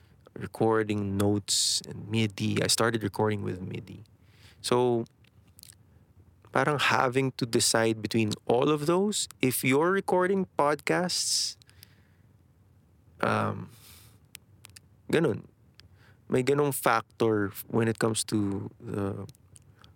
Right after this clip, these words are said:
the sound engineering naman. And it, it gives me an insight to how we use language, diba?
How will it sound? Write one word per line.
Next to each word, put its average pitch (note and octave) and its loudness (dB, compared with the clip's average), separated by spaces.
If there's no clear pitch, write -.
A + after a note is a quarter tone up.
the F#2 -2
sound B2+ 4
engineering G#2+ 0
naman. A2 -12
And C3 0
it, C3+ 0
it C3+ 0
gives F3+ 2
me F3+ 2
an F3+ 2
insight A2+ 2
to G#2 0
how D3+ 2
we D#3+ 2
use C#3 2
language, F#2 -4
diba? - -8